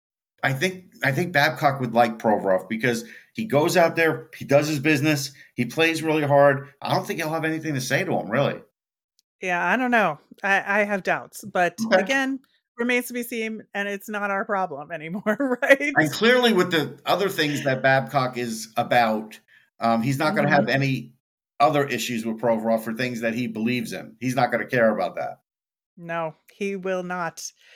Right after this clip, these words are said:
Speaker 2: There, there is so much more to talk about with this deal. We're gonna talk about what Danny Briere had to say about it at the press conference. Uh, had some interesting things to say there, and we're gonna talk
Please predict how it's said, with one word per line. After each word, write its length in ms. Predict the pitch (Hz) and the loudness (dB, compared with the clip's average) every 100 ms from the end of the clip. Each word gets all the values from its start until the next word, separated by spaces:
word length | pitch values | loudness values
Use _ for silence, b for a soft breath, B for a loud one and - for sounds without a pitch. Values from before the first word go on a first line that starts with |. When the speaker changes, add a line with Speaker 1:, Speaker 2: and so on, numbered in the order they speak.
| b | b
Speaker 2:
There, 200 | 185 254 262 | 0 0 2
there 260 | 247 302 | 0 0
is 120 | 285 | -2
so 180 | - 247 | -2 -2
much 240 | 240 233 220 | -2 -4 -2
more 160 | 208 | -2
to 80 | 202 | -2
talk 300 | 214 185 190 | -2 -2 -2
about 360 | 214 214 214 185 | -2 -2 -2 -6
with 200 | 196 190 | -10 -8
this 380 | 190 185 190 - 165 180 | -8 -8 -10 -18 -20 -14
deal. 520 | 185 185 175 170 180 | -6 -2 0 -2 -6
We're 120 | 185 185 | -10 -8
gonna 180 | 202 202 | -8 -4
talk 220 | 226 202 | -4 -4
about 180 | 202 190 | -6 -4
what 140 | 190 | -6
Danny 260 | 190 185 180 | -6 -8 -8
Briere 380 | 170 180 190 196 | -6 -2 -2 -2
had 180 | 202 196 | -4 -8
to 60 | |
say 320 | 208 220 196 196 | -8 -6 -6 -6
about 320 | 190 185 185 | -6 -6 -4
it 140 | 196 175 | -8 -8
at 200 | 165 - _ _ _ _ | -8 -10 _ _ _ _
the 60 | 175 | -10
press 300 | - 196 - | -4 -4 -2
conference. 680 | 208 190 208 185 185 190 175 | -4 -4 -2 -4 -4 -8 -6
Uh, 160 | 160 | -4
had 180 | 180 180 | -4 -6
some 160 | 180 175 | -8 -10
interesting 540 | 180 190 - 180 170 | -10 -10 -12 -12 -10
things 260 | - 170 175 | -12 -14 -14
to 100 | 190 | -14
say 200 | - 170 | -8 -6
there, 400 | 160 175 175 165 _ _ _ _ | -4 -2 -2 -4 _ _ _ _
and 180 | 196 180 | -4 -4
we're 120 | 180 | -4
gonna 160 | 180 175 | -4 -4
talk 380 | - 185 175 | -2 -2 -2